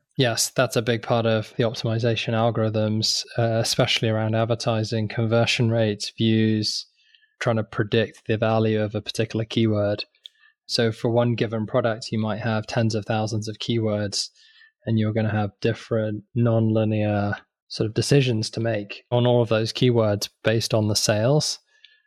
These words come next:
So yeah, that's a big part of the optimization, especially on the advertising side,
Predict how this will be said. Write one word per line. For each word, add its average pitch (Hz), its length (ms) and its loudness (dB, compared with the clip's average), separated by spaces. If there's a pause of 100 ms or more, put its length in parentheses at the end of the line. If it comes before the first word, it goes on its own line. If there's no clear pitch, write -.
(220)
So - 220 0
yeah, 117 340 4 (100)
that's 113 160 -2
a 117 60 2
big 113 200 -4
part 113 220 2
of 110 160 0
the 120 80 0
optimization, 110 880 0 (540)
especially - 440 0
on 110 100 0
the 110 80 0
advertising 110 520 -2
side, 104 440 -4